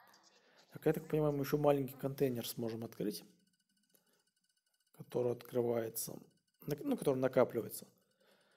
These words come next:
Щас глянем, что там будет.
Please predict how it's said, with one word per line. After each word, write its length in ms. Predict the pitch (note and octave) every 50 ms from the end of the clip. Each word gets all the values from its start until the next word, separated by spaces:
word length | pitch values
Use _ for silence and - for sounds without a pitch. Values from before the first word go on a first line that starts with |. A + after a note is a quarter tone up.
| _ _ _ _ _ _ _ _ _ _ _
Щас 240 | - - - F#3 F3
глянем, 440 | C#3 C3 C#3+ D3+ D3+ C#3 A#2+ A2+ A#2 - - - - - - - _ _ _
что 140 | - - B2
там 180 | A#2+ B2 B2 A#2+
будет. 340 | A#2+ A#2+ A2+ G#2+ - -